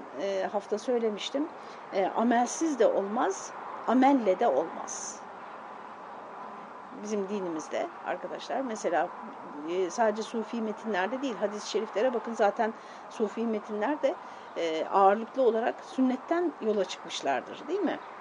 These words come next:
E, dikkat ederseniz, e, hadisleri reddedenlerle tasavvufu reddedenler, e, şeydir, yani <laughs> birbirine yakındır. Birini reddettiğinizde öbürünü de reddedersiniz. E, şimdi Peygamber Efendimiz sallallahu aleyhi ve sellem mesela,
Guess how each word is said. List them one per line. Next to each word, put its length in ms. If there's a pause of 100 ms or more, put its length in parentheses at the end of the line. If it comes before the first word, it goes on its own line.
(1160)
E, 240
dikkat 260
ederseniz, 720
e, 280
hadisleri 540
reddedenlerle 720
tasavvufu 640
reddedenler, 760 (440)
e, 480
şeydir, 540 (140)
yani 160 (220)
<laughs> 140
birbirine 360
yakındır. 440
Birini 260
reddettiğinizde 720
öbürünü 400
de 140 (420)
reddedersiniz. 920 (840)
E, 600
şimdi 460 (220)
Peygamber 420
Efendimiz 440
sallallahu 540
aleyhi 240
ve 80
sellem 400
mesela, 520